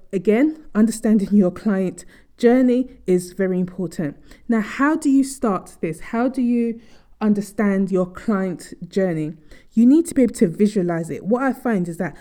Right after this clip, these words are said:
a lot of people or a lot of business owners don't really have their client journey mapped out. They can't really see what's happening at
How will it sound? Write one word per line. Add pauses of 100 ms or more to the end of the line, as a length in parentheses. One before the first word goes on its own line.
(140)
a
lot
of
people
or
a
lot
of
business
owners (280)
don't
really
have (280)
their
client
journey
mapped
out. (260)
They
can't
really
see (200)
what's
happening (280)
at